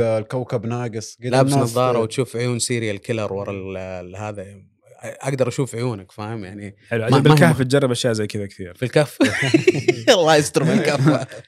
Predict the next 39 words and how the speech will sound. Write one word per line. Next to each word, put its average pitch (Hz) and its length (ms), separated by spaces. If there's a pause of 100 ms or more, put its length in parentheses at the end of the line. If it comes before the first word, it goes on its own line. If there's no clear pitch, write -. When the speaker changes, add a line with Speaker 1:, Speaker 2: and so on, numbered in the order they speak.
Speaker 3:
<laughs> - 400
ميزة 160 440
الواقع 117 300
الافتراضي 120 460
إنه 110 100
يعيشك 113 360
مكان 101 360
ثاني. 98 360
Speaker 2:
مم. 123 120
Speaker 3:
نظارة 139 480
آبل 127 220
Vision 117 240
برو 113 180
ما 127 120
هي 139 40
بجديدة 120 400
في 101 120
مجالها، 98 460
ولكن 117 400
بالفعل 123 340
خبرات 123 400
آبل 110 220
لما 113 180
دمجوها 113 440
بالحس 107 460
التسويقي 113 540
وأيضا 131 340
الحس 117 280
التقني 113 360
اللي 104 140
عندهم، 147 240
جابوا 202 240
شيء 180 160
جديد 185 420
بالنسبة 151 340
Speaker 2:
أوكي. 220 120
Speaker 3:
لهم. 131 120 (460)
ولكن 139 340
كمنظومة 117 640